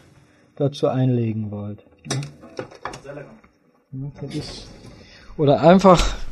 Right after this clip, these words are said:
Speaker 1: ich hab das gerne gegessen mit diesen Eismeerkrabben,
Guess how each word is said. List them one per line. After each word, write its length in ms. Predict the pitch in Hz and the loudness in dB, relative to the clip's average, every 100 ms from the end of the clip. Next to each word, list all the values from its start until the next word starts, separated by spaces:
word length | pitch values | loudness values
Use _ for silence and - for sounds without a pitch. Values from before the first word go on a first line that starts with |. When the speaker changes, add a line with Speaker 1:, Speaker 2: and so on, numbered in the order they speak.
| - - - | -10 -14 0
Speaker 1:
ich 120 | - | 4
hab 120 | 165 | 8
das 180 | 165 156 | 6 8
gerne 340 | 165 170 170 151 | 10 10 10 8
gegessen 420 | 143 165 - 165 | 8 8 8 4
mit 160 | 151 156 | 4 4
diesen 260 | 147 151 | 4 2
Eismeerkrabben, 1000 | - 160 190 - 190 175 - 190 185 202 | 6 8 8 6 6 6 6 4 6 4